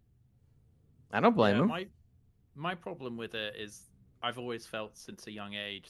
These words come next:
Speaker 2: that, you know, like, if you grow up poor, you, you, you kind of got into video games and you always felt like it was equal grounds, right? Like, money n-, wasn't necessarily a way of getting ahead.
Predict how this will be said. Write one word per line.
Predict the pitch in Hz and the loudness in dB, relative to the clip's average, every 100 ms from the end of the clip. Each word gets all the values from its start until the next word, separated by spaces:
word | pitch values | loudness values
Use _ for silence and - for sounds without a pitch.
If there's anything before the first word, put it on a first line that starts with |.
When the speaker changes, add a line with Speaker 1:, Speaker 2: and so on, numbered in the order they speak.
| - | -14
Speaker 2:
that, | 101 95 - _ _ _ _ _ _ _ | -12 -12 -18 _ _ _ _ _ _ _
you | 113 | -10
know, | 104 98 | -10 -10
like, | 98 - - _ _ _ | -12 -16 -20 _ _ _
if | - 131 | -16 -12
you | 120 | -6
grow | 143 117 | -4 -4
up | - | -6
poor, | - 135 98 92 107 - _ - - _ _ _ _ _ _ _ | -8 -6 -6 -8 -14 -18 _ -20 -20 _ _ _ _ _ _ _
you, | 113 120 | -12 -12
you, | 135 127 - | -12 -16 -12
you | 139 | -12
kind | - 139 135 | -2 -2 -2
of | - | -6
got | 120 | -6
into | 117 | -8
video | 117 117 107 | -6 -4 -4
games | 101 101 98 104 | -2 -4 -4 -10
and | 101 | -10
you | 107 | -8
always | 107 101 | -8 -10
felt | - 104 101 | -8 -8 -8
like | 90 101 95 - | -8 -8 -10 -14
it | 107 | -14
was | 104 92 | -14 -14
equal | 107 101 104 101 98 92 _ _ | -18 -16 -16 -14 -14 -16 _ _
grounds, | - 110 98 92 90 | -6 -4 -4 -8 -12
right? | 98 95 101 | -8 -8 -8
Like, | 98 | -10
money | 107 107 104 101 98 - 107 | -10 -10 -10 -12 -16 -20 -20
n-, | 110 | -16
wasn't | 107 101 95 | -14 -14 -16
necessarily | 95 - 101 95 95 | -18 -16 -12 -10 -10
a | 90 | -10
way | 92 90 | -10 -10
of | - | -10
getting | 101 - | -10 -10
ahead. | 87 92 98 | -14 -12 -12